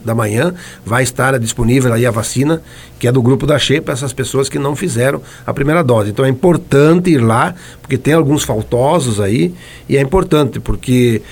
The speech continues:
toma a, a primeira dose, daí tem direito a tomar a segunda. E se não ficar imunizado, daqui pra frente a coisa vai afunilar,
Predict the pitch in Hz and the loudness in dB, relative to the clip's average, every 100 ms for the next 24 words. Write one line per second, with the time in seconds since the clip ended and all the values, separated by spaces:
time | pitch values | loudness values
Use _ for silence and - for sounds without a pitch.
0 | - - - 143 165 - 135 120 - 123 | -20 -14 -2 2 2 0 -2 -4 -4 -2
1 | 120 143 127 131 135 160 180 180 180 185 | 0 2 2 2 2 2 2 0 2 2
2 | 165 156 147 170 165 175 - - 190 151 | 4 2 0 0 0 0 0 2 4 4
3 | 92 - - - - - 123 160 170 160 | 0 -8 -18 -20 -12 -4 0 2 2 2
4 | 151 143 135 113 113 151 185 117 98 113 | 2 2 2 0 0 2 2 0 -4 -4
5 | 147 147 120 127 139 160 180 175 147 - | -4 -4 -2 -2 -2 -2 -4 -4 -6 -2
6 | 135 139 143 147 - 220 175 135 | 0 2 0 0 0 0 2 2